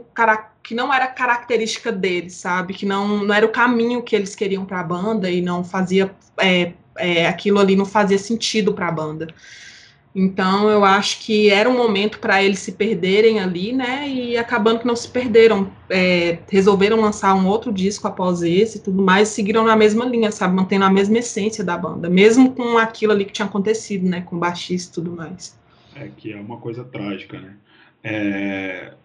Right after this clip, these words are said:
Speaker 2: John, você e o Lucas, qual que é a relação de vocês com a, com a banda, cara?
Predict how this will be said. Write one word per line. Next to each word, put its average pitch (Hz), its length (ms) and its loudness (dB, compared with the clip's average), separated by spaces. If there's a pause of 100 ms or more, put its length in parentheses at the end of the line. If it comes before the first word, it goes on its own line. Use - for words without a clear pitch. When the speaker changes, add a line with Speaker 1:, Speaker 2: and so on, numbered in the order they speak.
Speaker 2:
John, 127 580 0
você 135 240 2
e 110 80 0
o 156 80 8
Lucas, 127 500 0
qual - 220 -6
que - 80 -8
é 175 60 0
a 143 40 2
relação 131 440 0
de 117 100 0
vocês 104 400 2
com 107 260 -2
a, 92 100 -10
com - 140 -12
a 95 80 -8
banda, 95 400 -10
cara? 98 380 -8